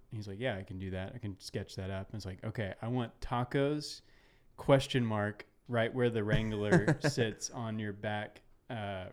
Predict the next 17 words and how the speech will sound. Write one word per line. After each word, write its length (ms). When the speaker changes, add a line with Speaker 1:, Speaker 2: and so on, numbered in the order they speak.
Speaker 1:
right 260
cheek." 420
He's 80
like, 120
"Yeah, 120
we 100
can 120
definitely 340
do 120
that." 300
Meanwhile, 580
John 260
Wayne's 300
like, 260
"Get 180
it, 280
like, 220